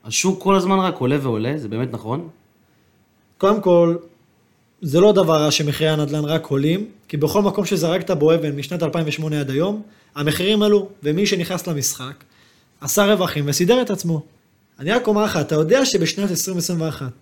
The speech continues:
Speaker 2: אם היית קונה דירה סטנדרטית, לא מתחת למחיר השוק ולא מעל, ונגיד היית קונה דירה ששוויה מיליון שקלים, היית עושה מעל ארבעים אחוז תשואה בשנה.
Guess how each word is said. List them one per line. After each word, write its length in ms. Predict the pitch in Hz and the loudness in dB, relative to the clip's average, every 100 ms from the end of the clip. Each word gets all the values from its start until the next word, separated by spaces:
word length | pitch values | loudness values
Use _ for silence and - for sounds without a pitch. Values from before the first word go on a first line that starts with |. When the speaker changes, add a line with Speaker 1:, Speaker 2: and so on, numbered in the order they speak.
| - | -6
Speaker 2:
אם 160 | 208 240 | -2 0
היית 160 | 240 | 0
קונה 260 | 240 214 214 | 2 2 2
דירה 240 | 190 208 | 2 0
סטנדרטית, 840 | 208 - 180 160 190 190 - 131 - | 0 0 0 2 2 2 -2 -6 -4
לא 180 | 165 226 | -2 0
מתחת 420 | 277 262 214 202 | 0 -2 0 0
למחיר 360 | 165 147 139 135 | 0 -2 -2 -2
השוק 300 | - 127 120 | -2 -4 -2
ולא 180 | 147 208 | 0 2
מעל, 360 | 175 160 135 123 _ _ _ _ _ 160 | 2 0 -2 -6 _ _ _ _ _ -2
ונגיד 260 | 190 254 | 2 4
היית 140 | 269 262 | 4 4
קונה 240 | 254 262 | 2 2
דירה 240 | 247 269 | 4 4
ששוויה 380 | 262 247 220 240 | 2 2 4 4
מיליון 360 | 214 208 220 220 | 6 6 4 2
שקלים, 460 | - 185 156 190 208 - _ _ _ _ - | 0 2 2 -2 -6 -14 _ _ _ _ -6
היית 340 | 170 190 220 220 214 214 | 2 4 4 2 0 -2
עושה 360 | 175 151 190 196 | -8 -6 -2 -2
מעל 320 | 180 170 196 | -2 -2 0
ארבעים 340 | 202 175 175 | 0 -2 -2
אחוז 240 | 180 120 170 | -4 -6 -8
תשואה 240 | - 175 | -4 -2
בשנה. 540 | 180 180 160 143 165 | 0 0 0 -2 -4